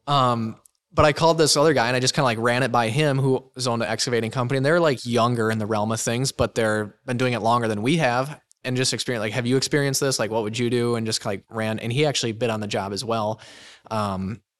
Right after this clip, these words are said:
and so he was a direct competitor on that job, technically, when we were bidding on it. We got the job, and almost wish we didn't at this point, but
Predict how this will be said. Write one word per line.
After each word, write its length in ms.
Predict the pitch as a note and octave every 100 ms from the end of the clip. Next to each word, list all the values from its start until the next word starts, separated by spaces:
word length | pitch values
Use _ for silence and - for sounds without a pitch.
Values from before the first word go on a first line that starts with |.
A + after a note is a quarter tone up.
| _ _ _
and 100 | B2 A2+
so 300 | A#2+ G#2+ G#2
he 160 | -
was 100 | C3+
a 80 | A2+ - -
direct 220 | A2 -
competitor 480 | G#2+ D3 E3+ B2 G#2+
on 100 | G#2+
that 140 | G2+
job, 380 | - G2+ G2+ A2+
technically, 360 | B2+ G2+ G#2 G#2+
when 100 | G#2+
we 60 |
were 80 | G2+
bidding 260 | G#2 G#2 G2+
on 160 | G#2
it. 140 | B2 A#2+ _ _
We 140 | A#2
got 220 | A#2+ B2 B2+
the 60 |
job, 360 | G#2+ A2 F#2+ A2
and 240 | G#2 G2+ - _ _ _ _ _ _ _ _ _ -
almost 200 | - -
wish 160 | -
we 60 | A2
didn't 220 | A2+ C3+
at 100 | A#2
this 120 | A#2 -
point, 340 | A#2 C3+ -
but 200 | B2